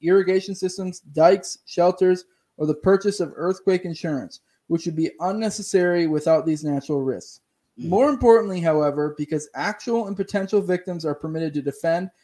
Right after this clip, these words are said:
Speaker 1: protect, and insure themselves against both social disasters such as crime as well as natural ones, the effect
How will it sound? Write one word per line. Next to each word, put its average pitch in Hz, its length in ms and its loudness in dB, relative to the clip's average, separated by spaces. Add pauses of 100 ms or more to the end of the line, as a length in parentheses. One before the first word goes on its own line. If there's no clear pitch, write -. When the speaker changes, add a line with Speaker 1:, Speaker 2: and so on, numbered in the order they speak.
(160)
Speaker 1:
protect, 165 440 4
and - 120 -12
insure 175 340 4
themselves 165 500 0
against 180 480 -6
both 180 240 2
social 190 400 -2
disasters 160 640 -2 (280)
such 175 280 0
as 147 120 -4
crime 175 480 0
as 160 200 -10
well 165 160 2
as 160 100 -4
natural 160 420 0
ones, 139 280 -4
the 143 120 -6
effect 180 500 -4